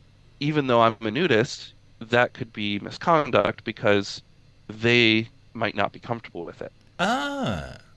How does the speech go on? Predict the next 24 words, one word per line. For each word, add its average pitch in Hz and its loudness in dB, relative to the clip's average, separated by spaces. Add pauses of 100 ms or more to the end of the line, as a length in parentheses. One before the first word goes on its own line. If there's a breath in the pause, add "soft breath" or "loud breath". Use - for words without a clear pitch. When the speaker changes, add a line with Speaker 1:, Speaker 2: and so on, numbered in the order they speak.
(140)
Speaker 1:
But 113 0
if 110 -2
I 117 4
ask, 151 4
"Hey, 143 2 (480 soft breath)
I'm 117 -2
comfortable 120 -4
being 107 -2
naked. 113 2 (480)
Is 123 2
it 117 0
okay 123 4 (460)
for - -6
you 113 -2
if 110 2
I 107 6
get 101 -4
naked?" 107 -8 (440)
And 107 2
if 104 0
they 110 2
say 110 2
no, 110 4
then 113 0